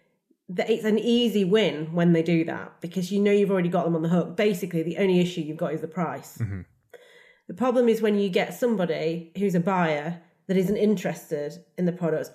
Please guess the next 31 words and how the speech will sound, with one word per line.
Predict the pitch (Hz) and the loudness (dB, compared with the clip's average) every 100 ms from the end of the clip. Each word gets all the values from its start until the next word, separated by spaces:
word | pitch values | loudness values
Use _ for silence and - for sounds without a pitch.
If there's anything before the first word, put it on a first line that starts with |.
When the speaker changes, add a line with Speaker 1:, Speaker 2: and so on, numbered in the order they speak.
| _ | _
Speaker 1:
all | 202 196 | 0 2
they're | 185 180 | 4 2
interested | 180 175 170 165 | 2 -2 -4 -4
is | 160 | -2
in | 170 | 0
the | 165 | 2
margins | 175 165 156 165 143 147 160 - _ _ _ _ | 2 2 -2 -8 -8 -12 -14 -18 _ _ _ _
and | 170 | 2
the | 160 | 4
numbers. | 160 156 147 139 - - _ _ _ - | 2 -2 -6 -10 -14 -20 _ _ _ -18
Actually, | 214 240 240 - 208 | -4 -2 0 0 2
they're | 214 | 2
the | 202 | 2
ones | 190 185 170 160 165 | 2 4 4 2 -2
that | 165 - - - - | -6 -8 -10 -18 -6
I | 180 180 170 170 - - - - - | 0 2 2 0 -12 -20 -20 -20 -14
can't | - 175 | -6 -2
really | 160 160 | -2 0
be | |
bothered | 165 170 160 | 0 0 -2
with | - - | -2 4
Speaker 2:
<laughs> | 180 - - | 4 4 -10
Speaker 1:
'cause | 214 | -4
I | 202 | -2
think | 185 208 | 0 0
if | 190 | 0
you | 185 | 2
don't | 226 208 | 2 2
understand | 202 180 202 202 | 0 0 0 0
my | 180 | 2
products, | 175 202 175 143 143 - | 2 2 2 0 -4 -14